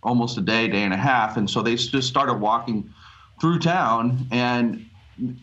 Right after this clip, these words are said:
doing what they, they need to do, take care of humanitarian issues, water, food, shelter, uh, on their way to try to find the Border Patrol station. So that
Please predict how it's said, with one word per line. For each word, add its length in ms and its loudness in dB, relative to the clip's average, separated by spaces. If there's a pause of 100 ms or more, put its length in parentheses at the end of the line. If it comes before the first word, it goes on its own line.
(400)
doing 580 2
what 140 0
they, 160 0
they 280 0
need 180 2
to 60 0
do, 220 0
take 240 -2
care 220 0
of 60 -4
humanitarian 800 2
issues, 580 -2
water, 540 0
food, 600 0 (320)
shelter, 720 0
uh, 340 0
on 200 2
their 140 2
way 220 0
to 100 -2
try 200 -2
to 80 -4
find 260 0
the 40 0
Border 280 0
Patrol 200 -4
station. 380 -4
So 120 0
that 320 0